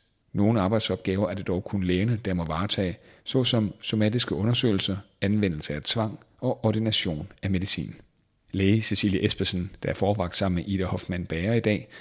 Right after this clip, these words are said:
er positivt indstillet over for den nye vagtordning. "Jeg har indtil nu kun oplevet et godt samarbejde. Vi skal selvfølgelig lige bruge lidt tid på at finde ud af, hvordan vi supplerer hinanden bedst.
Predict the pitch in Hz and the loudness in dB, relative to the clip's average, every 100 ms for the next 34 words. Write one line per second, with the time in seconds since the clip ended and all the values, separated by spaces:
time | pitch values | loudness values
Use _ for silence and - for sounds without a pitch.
0 | - - 107 - - 139 127 - 104 98 | -18 -10 -10 -4 0 2 2 2 2 0
1 | 101 107 92 - 98 - 107 123 98 85 | 0 0 0 0 -2 -2 0 0 0 -2
2 | 67 - - - - 65 - - _ _ | -4 -8 -10 -10 -12 -14 -16 -20 _ _
3 | 110 147 147 - 123 123 123 98 107 120 | 2 4 2 4 4 4 2 4 4 4
4 | 101 101 107 90 95 101 69 64 - - | 6 4 4 2 0 -2 -6 -8 -14 -20
5 | _ - 95 104 98 - 117 123 101 101 | _ 0 2 2 2 4 4 4 2 2
6 | 120 120 101 104 98 117 101 101 85 - | 0 2 2 4 4 2 2 0 0 0
7 | 90 104 104 - 90 90 98 92 - 101 | 0 2 2 2 0 0 0 -2 -2 -2
8 | 80 87 82 90 80 - - | 0 -2 -2 -4 -4 -4 -6